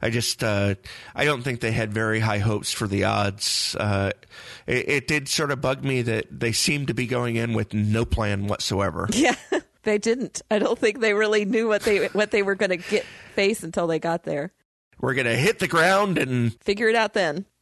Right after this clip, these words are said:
Speaker 1: Yeah.
Speaker 2: <laughs> Which is what they did.
Speaker 1: Yep.
Speaker 2: Well, that was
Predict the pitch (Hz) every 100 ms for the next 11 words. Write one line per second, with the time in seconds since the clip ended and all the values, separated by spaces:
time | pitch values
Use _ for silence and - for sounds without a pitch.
0 | - 320 330 277 185 110 - - - -
1 | - 226 320 269 240 - 262 277 208 202
2 | - 320 - - - - - - 294 -
3 | - 285 359 403 392 -